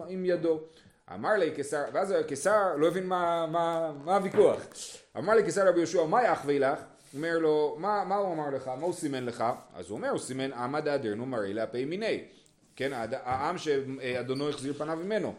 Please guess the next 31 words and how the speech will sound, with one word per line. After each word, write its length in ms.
"ואנא 540
מכווין 400
עלי, 800
ידו 260
נטויה 440
עלינו", 320
ואני 220
הראיתי 260
לו 220
שידו 320
נטויה 420
עלינו. 240
אמ-, 140
אמרו 540
לי, 320
להוא 240
מינא, 560
מה 460
אחבית 480
לי, 280
מה, 420
מה 220
סימנת 400
לו? 500
אז 160
הוא 260
אומר, 220
"דאדרנו 680
מראה 240
מיניה." 300
אה, 180